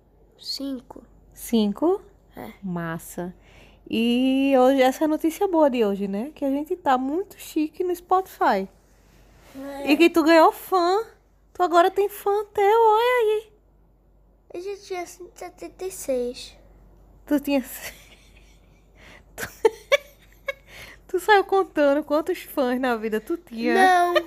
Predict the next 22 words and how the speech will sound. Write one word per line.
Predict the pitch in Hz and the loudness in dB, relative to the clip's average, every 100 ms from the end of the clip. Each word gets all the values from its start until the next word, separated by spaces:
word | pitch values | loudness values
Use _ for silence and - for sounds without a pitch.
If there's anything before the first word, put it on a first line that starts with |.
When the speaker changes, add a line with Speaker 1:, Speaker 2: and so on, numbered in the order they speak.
| - - - _ 554 587 _ - 554 - | -6 -18 -18 _ -8 -8 _ -6 -6 -2
Speaker 1:
É | 302 320 | 0 0
que | - | 0
eu, | 381 403 | 0 0
no | 349 - - - 339 - - 622 640 370 381 | -4 -14 -14 -14 -20 -10 2 6 8 6 4
meu | 427 | 0
canal | 381 370 339 339 | 0 2 2 0
do | |
TikTok | 311 349 359 349 320 320 | -6 -6 -6 -2 -2 -2
tem, | 330 330 320 - - - - | -6 -6 -10 -16 -20 -18 -8
tem | 349 349 | -4 -4
quantos | 302 330 330 | -2 -4 -2
seguidores | 330 269 285 294 294 | -6 -2 0 2 2
eu | 320 320 | 0 0
tenho. | 320 294 285 285 277 - - - | 2 4 2 -2 -8 -12 -20 -10
Speaker 2:
Ah, | 233 226 226 | -4 -2 -2
entendi. | 220 277 262 247 | -4 -4 -4 -4
Então | 220 262 | -4 -2
esses | 254 - | -2 -4
são | 269 | -6
seus | - 254 - | 0 -2 -2
fãs, | - 208 185 | -4 -2 -2
né? | 190 208 320 | -2 -2 -2